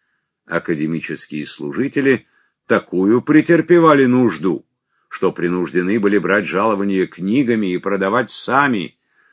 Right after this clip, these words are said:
получая вместо рубля по семьдесят копеек и меньше, что продолжалось до нового штата.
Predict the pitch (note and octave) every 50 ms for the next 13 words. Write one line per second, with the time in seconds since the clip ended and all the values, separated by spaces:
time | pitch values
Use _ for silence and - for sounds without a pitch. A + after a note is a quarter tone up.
0 | _ _ _ A#2 B2+ C3+ B2 - - C#3 C3+ B2 A#2 A2+ G#2+ A2+ B2+ B2+ A2+ -
1 | - - B2 B2 B2+ C3 B2+ C#3+ D#3 F3 F3+ F3+ E3 - _ _ _ _ _ _
2 | _ _ _ - D#3 E3 D#3+ - - C3 C#3 C#3 C#3+ C#3 B2+ B2+ - - B2+ A#2+
3 | - _ - C3 A#2 - B2+ C3 B2+ B2 B2 - - D3 C#3 B2 A2 G#2 G#2 G2+
4 | F#2+ - - - F#2+ F#2 - _ _ _ _ _ _ - - - A2 G2 - G2
5 | F#2 F#2 F2+ E2+ E2 D#2 - B2 C#3+ D3 D3 D3 C3 G2+ F2+ E2 D#2+ E2 D2+ D2
6 | C#2+ D#2 F2+ F#2+ F#2+ F2+ F2+ F2+ F2+ - - - - _ - C#2 B1+ - - A#1+
7 | -